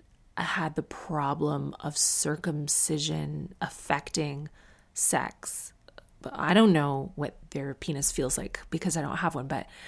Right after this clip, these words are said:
no, I've noticed no difference in,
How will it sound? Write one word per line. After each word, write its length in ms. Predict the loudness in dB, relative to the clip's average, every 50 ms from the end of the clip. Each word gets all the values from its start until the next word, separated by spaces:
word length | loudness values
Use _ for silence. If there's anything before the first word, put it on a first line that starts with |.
| -18 -18 -6 2 6
no, 380 | 8 8 8 8 6 4 2 4
I've 220 | 4 4 6 6
noticed 420 | 6 6 6 4 4 4 4 4 4
no 280 | 4 4 6 8 8
difference 600 | 10 10 8 8 6 4 2 2 2 2 0 0 0
in, 540 | -2 -2 0 0 0 -2 -2 -2 -4 -4